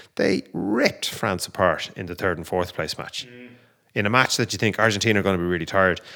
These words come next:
And then you look at it and you go, England in two thousand and seven, France in two thousand and eleven, like, were brutal during that same tournament and still got to the final and could have won it. So the World Cup is really about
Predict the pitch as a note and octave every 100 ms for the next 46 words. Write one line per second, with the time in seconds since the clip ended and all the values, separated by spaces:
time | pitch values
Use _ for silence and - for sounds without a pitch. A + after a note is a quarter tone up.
0 | - - A2 A#2+ E3 D#3 C3+ C3 B2+ G#2
1 | - A2 G2+ F#2 G2+ G2 F#2+ F#2 - -
2 | C#3 C3+ A#2+ G#2+ - G#2 G2 F2+ F#2 F2
3 | F#2+ F2+ F2 F2 - A#2 A2+ G#2 G#2+ G2+
4 | F#2+ F2 F2 E2 E2+ F2 E2+ D#2+ - -
5 | - - _ G2+ G#2+ G#2+ F2+ A#2 D#3 -
6 | E2+ G2+ G2 F#2+ F2+ G#2 F#2 - E3 G3
7 | F#2 - - G2+ - G#2+ G2 - - -
8 | F2 D#2+ - F#2+ - G#2 E2+ F2 E2 -
9 | - - C3 B2+ - - - _ G#2+ D#3+
10 | A3+ A3 F#3 F3 - - C3+ G#2 G2 A#2+
11 | C3 A#2+ G2 G2+ F#2 E2 - -